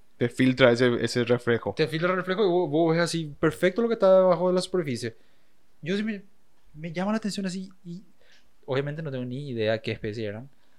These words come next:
Speaker 2: pero
Speaker 1: Más probable, si era grande, era mata, lo más probable.
Speaker 2: Puede ser.
Speaker 1: Si eran peces así, tipo,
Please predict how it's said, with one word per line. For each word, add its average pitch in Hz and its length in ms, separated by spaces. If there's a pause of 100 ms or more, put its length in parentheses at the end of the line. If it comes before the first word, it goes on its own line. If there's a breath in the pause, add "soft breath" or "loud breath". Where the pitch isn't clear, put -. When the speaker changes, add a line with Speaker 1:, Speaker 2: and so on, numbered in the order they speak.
(220)
Speaker 2:
pero 123 640
Speaker 1:
Más 151 160
probable, 160 560
si - 140
era 147 220
grande, 156 340
era 151 120
mata, 120 300 (300)
lo 120 80
más 120 160
probable. 104 240 (920)
Speaker 2:
Puede 175 160
ser. 113 320 (140)
Speaker 1:
Si - 160
eran 120 160
peces 123 320
así, 117 280 (280)
tipo, 110 360